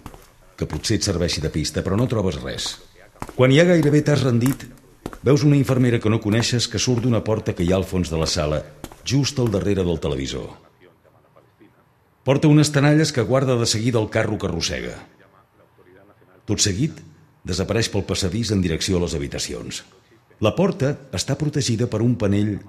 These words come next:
amb uns números. Cal un codi per entrar.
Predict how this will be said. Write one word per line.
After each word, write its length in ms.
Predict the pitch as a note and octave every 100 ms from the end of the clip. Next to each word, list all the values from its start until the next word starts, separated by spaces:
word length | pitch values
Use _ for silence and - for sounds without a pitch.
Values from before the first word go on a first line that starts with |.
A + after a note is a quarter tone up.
| - -
amb 200 | E2+ E2 A#2
uns 140 | E2
números. 520 | F#2+ C2+ A1+ A#1 - - - _ A#2 C3 _ _ _ _ _ - _ _ _ _
Cal 160 | C3+ D3+
un 160 | C#3+
codi 320 | A#2+ B2+ B2+ B2+
per 160 | A2
entrar. 380 | G2 E2 A#1+ -